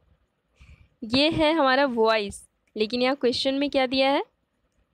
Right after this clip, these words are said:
कि direct indirect speech, पर ये है हमारा voice। तो मेधावी has granted him a scholarship, तो इसका हम उल्टा करेंगे तो क्या होगा? अ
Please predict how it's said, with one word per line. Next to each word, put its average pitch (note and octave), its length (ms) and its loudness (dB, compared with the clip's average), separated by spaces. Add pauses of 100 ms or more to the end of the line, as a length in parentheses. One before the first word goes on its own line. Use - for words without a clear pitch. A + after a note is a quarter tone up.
(140)
कि C#4 300 -2
direct A3+ 380 0
indirect G3 440 -4
speech, - 500 -14 (380)
पर G#3 120 -4
ये G#3 200 -6
है A3 300 -6
हमारा A3 300 -4
voice। G3 580 -6 (1700)
तो C4+ 180 2
मेधावी C4+ 520 0
has D#4 240 2
granted B3 540 0
him B3+ 220 -2
a B3+ 100 2
scholarship, G#3+ 720 -2 (540)
तो G#3 60 -4
इसका G#3 280 -4
हम A#3 80 -4
उल्टा A3+ 240 -2
करेंगे C4 300 -2
तो B3+ 100 -8
क्या B3+ 180 0
होगा? C4+ 300 -2 (760)
अ B3 340 2